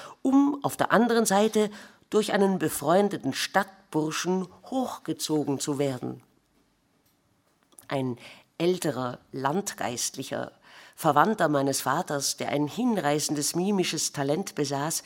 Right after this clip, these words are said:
pflegte uns Kindern solche Geschichten aus seiner eigenen Studienzeit zu Dutzenden zu erzählen und vorzuspielen.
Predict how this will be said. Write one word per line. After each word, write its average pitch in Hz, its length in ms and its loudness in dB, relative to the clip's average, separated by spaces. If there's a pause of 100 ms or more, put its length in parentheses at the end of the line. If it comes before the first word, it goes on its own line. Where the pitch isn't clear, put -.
(440)
pflegte 269 460 -2
uns 214 260 -2
Kindern 214 560 2 (280)
solche 202 720 2
Geschichten 175 1000 -2 (100)
aus 139 380 -2
seiner 120 260 -4
eigenen 160 360 4
Studienzeit 160 920 -2 (380)
zu - 200 -2
Dutzenden 147 960 0 (240)
zu - 120 -2
erzählen 156 600 2
und 135 200 0
vorzuspielen. 131 1040 -6